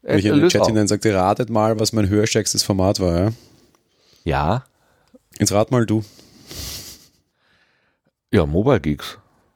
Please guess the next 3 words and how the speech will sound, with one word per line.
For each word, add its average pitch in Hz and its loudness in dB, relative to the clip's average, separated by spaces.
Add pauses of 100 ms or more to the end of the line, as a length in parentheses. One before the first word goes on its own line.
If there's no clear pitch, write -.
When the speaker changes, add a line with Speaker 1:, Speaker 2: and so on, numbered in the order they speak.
(400)
Speaker 1:
Nee. 73 -2 (1600)
Speaker 2:
Nein? 311 -2 (320)
Oh. 139 -2